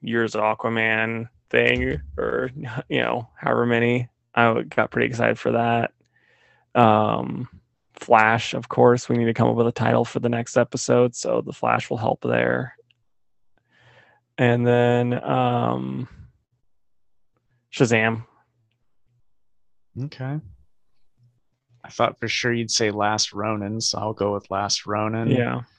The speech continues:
Speaker 2: Um, and then Moon Knight and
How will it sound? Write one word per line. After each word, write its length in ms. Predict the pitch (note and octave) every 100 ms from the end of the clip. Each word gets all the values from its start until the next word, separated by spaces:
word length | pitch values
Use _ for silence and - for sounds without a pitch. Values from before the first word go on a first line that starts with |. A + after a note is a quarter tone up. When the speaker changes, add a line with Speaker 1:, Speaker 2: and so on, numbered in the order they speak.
| _ _ _ _ -
Speaker 2:
Um, 580 | G#2+ G#2+ G#2 G#2 G#2 - - _ _ _ -
and 180 | A2+ A2+
then 480 | A2 G#2+ G#2 G2+ - _ _
Moon 580 | A2 A2 A2+ A2+ A2+ A2+
Knight 640 | A2 A2 A2 - - - - _ _ _ _ _ _ _ _ _ _ _ _ _
and 1120 | - G#2+ G#2+ G#2 G#2 G#2 G#2+ G#2+ G#2+ G#2+ G2+